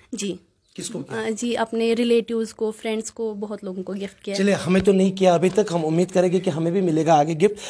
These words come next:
Speaker 2: लेकिन थोड़ा सा मैं, अ, जानना चाहूँगा, अ, फै-, फैमिली बैकग्राउंड का, क्योंकि अगर घर वाले साथ नहीं देंगे तो शायद जो जोश है वो जोश ही रहता है, अंदर ही अंदर रहता है और वो बाहर नहीं आता है। लेकिन आपने कहा कि मेरे घर वालों ने काफ़ी ज़्यादा सपोर्ट किया मुझे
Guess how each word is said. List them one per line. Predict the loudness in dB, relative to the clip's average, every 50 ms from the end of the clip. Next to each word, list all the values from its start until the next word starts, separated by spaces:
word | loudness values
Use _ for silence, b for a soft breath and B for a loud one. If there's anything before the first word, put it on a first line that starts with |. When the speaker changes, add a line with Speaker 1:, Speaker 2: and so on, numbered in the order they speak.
| B B -4
Speaker 2:
लेकिन | -4 -4 -2 0 2
थोड़ा | 2 2
सा | 2 2 2
मैं, | 4 4 4
अ, | 4 2 0
जानना | 0 0 0 2 2 0
चाहूँगा, | 0 0 0 0 0 0 -2
अ, | -2 -2 -2 -2 0 0 0 -2
फै-, | -2 -6 -8 -8 -6 -4 -4 -4 -4 -4 0
फैमिली | 2 4 4 4 4
बैकग्राउंड | 2 2 0 -2 -2 -6 -10 -12 -12
का, | -12 -14 -10
क्योंकि | -8 -8 -6 -4 -4 -6 -6 B B B B B B
अगर | -2 2 2 2 2 0 -2
घर | 0 2 2 4
वाले | 4 4 4 4
साथ | 2 2 2 2 0 0 -2 -2
नहीं | -4 0
देंगे | 0 0 0 -2
तो | -2 -2 -2 -2
शायद | -2 0 0 0 0 2
जो | 2 0
जोश | 0 0 2 2 4 6 4 4 4 2
है | 2 2
वो | 2 0
जोश | -2 -2 -2 -4 -4 -2 -2
ही | -2
रहता | 0 0 -2 -2 0 0 0
है, | 0 0 -2 B B B B
अंदर | 4 6 6 6 6
ही | 6
अंदर | 2 0 0 -2 -2
रहता | -2 -2 0 0 0 2
है | 2 2 0
और | 0 -2 0
वो | 0 0
बाहर | -2 -2 -2 -2 0
नहीं | 0 0 -2
आता | -2 -4 -4 -2
है। | -2 -2 -4 B B B B
लेकिन | 2 4 4 4 0 -2 -2 -2 2
आपने | 2 2 2 2 0
कहा | 2 4 2 2
कि | 2 0
मेरे | 0 0 0 0
घर | 0 0 0 2
वालों | 2 2 2 0 0
ने | -2
काफ़ी | -4 -2 -2 -4 -2 -2 -4 -2
ज़्यादा | 0 0 0 0 -2
सपोर्ट | -2 -4 -4 -4 -2 0 2 2 0 -2
किया | -4 -4 -2 -2 -2
मुझे | -2 -2 -2 -2 -2 -2 -2